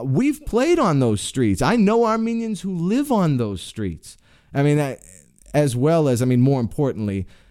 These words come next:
I know Armenians who are in Artsakh and, and, the, and, you know, who are on the front line right now. In fact, a lot of my friends,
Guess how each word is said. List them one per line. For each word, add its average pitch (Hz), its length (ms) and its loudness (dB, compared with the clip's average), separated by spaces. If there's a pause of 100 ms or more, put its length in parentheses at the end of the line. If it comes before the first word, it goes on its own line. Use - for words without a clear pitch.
(100)
I 139 100 0
know 131 140 4
Armenians 123 380 2
who 131 100 4
are 127 100 4
in 131 100 2
Artsakh 101 540 0
and, 95 260 -4
and, 113 280 0
the, 107 160 -4
and, 113 240 -4
you 120 60 -4
know, 101 140 -6
who 104 180 -4
are 104 60 -6
on 104 140 -6
the 95 60 -8
front 104 280 -10
line 131 280 -4
right 90 160 -6
now. 95 180 -6
In 104 80 -10
fact, - 220 -10
a - 40 -4
lot 131 200 0
of 131 80 -4
my 117 100 -6
friends, 147 420 -4